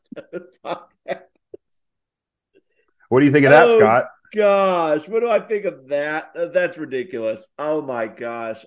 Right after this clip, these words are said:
Speaker 1: Oh, that is so ridiculous. I, I just don't,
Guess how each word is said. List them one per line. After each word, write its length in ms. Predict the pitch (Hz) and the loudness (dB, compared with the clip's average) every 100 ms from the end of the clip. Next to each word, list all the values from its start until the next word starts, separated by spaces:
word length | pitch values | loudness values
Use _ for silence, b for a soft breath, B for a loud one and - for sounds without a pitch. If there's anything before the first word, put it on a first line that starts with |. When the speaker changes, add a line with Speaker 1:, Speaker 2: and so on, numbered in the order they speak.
| _ | _
Speaker 1:
Oh, 600 | - 139 139 135 123 - _ _ _ _ _ _ _ | -10 -6 -4 -4 -6 -12 _ _ _ _ _ _ _
that 200 | 143 151 | -6 -4
is 120 | 135 | -6
so 120 | - 135 | -6 -6
ridiculous. 680 | 120 107 113 110 110 107 _ - | -6 -8 -12 -12 -12 -12 _ -14
I, 720 | 127 135 139 135 123 117 104 _ _ _ _ _ _ _ _ _ _ _ _ _ _ _ _ _ _ _ _ _ _ _ _ _ | -8 -4 -2 -4 -4 -8 -10 _ _ _ _ _ _ _ _ _ _ _ _ _ _ _ _ _ _ _ _ _ _ _ _ _
I 100 | 143 | -4
just 580 | 135 - 139 151 151 - | -4 -6 -4 -4 -4 -10
don't, 380 | 147 135 131 | -6 -6 -8